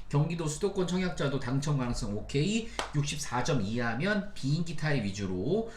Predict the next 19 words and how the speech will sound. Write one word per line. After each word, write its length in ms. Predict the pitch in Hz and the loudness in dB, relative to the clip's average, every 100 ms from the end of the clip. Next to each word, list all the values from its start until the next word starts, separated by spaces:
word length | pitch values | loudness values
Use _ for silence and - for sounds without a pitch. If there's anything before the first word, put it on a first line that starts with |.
| - | -12
팔사 280 | - 214 214 | -8 -4 -2
타입 240 | 185 170 120 | 0 0 0
이하가 420 | 120 113 170 196 | 0 0 0 0
가점제 420 | 135 - 123 104 | -2 -2 -2 -2
칠오, 480 | - 233 233 127 - - - | -2 2 2 2 -4 -14 -12
칠십오 420 | - 196 185 127 - | -4 -2 2 2 0
프로, 260 | 147 190 | 0 0
추첨제가 460 | 196 - 202 190 135 | -2 -4 -2 0 -2
이십오 360 | 127 120 139 | -2 -2 -2
프로, 320 | 143 131 90 - - - - | -2 -2 -4 -6 -10 -12 -10
팔사 200 | 190 208 | -6 -4
타입 200 | 190 170 | -2 -2
초과가 560 | - 220 214 190 226 226 | -2 2 2 4 4 4
가점제 400 | 120 123 147 135 | -2 -2 -2 0
삼십 320 | 156 180 - | 0 -2 -4
프로, 280 | 147 190 214 | 0 2 0
추첨제 520 | - - 185 160 180 | -2 -2 -2 0 -2
칠십 320 | - 202 208 | -2 -4 -4
프로고요. 520 | 170 123 120 170 - | -2 0 0 -2 -2